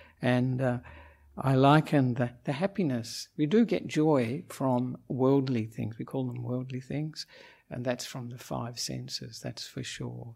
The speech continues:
But this sort of joy is more of a spiritual joy that's coming from within. Um, even the joy we experience when <laughs> from the senses, really that's coming from within too. Those things, that food, that pizza, that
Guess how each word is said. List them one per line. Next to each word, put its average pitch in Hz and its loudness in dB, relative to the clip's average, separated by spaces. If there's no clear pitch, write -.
But 127 -2
this 165 2
sort 151 2
of 131 -4
joy 135 4
is 123 -2
more 127 -2
of 127 -6
a 139 -4
spiritual 190 -2
joy 110 -10
that's - -10
coming 143 -4
from 127 -6
within. 117 -6
Um, 123 -8
even 143 8
the 127 4
joy 143 6
we 131 2
experience 131 -2
when 127 -6
<laughs> - -4
from 131 0
the 123 -2
senses, 170 0
really 139 4
that's 117 -4
coming 120 -6
from 123 -10
within 113 -6
too. 120 -8
Those 175 2
things, 196 -2
that 143 -6
food, 160 0
that - -4
pizza, 131 -4
that 131 -8